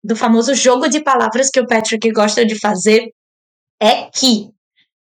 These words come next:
não parece que os demônios morrem quando eles são queimados da maneira correta.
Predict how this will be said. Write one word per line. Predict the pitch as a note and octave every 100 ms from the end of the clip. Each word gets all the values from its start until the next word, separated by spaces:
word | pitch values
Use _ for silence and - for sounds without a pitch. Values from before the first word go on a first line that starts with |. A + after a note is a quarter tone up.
| _
não | C4 D4 E4+ G#4
parece | G#4 F#4+ D#4 A#3 C#4+ - -
que | C#4
os | C#4 G#3
demônios | A3+ G#3+ A3+ C#4+ D#4 D#4
morrem | A#3+ A3 G#3+ A#3 A#3+ A#3
quando | A#3 A3+
eles | A3 G#3+ A3+
são | A#3+ A3+
queimados | A3 A#3+ A3 G3+ G#3 G#3
da | G#3
maneira | G#3 G#3 G#3 G#3
correta. | - D#4 A3+ - -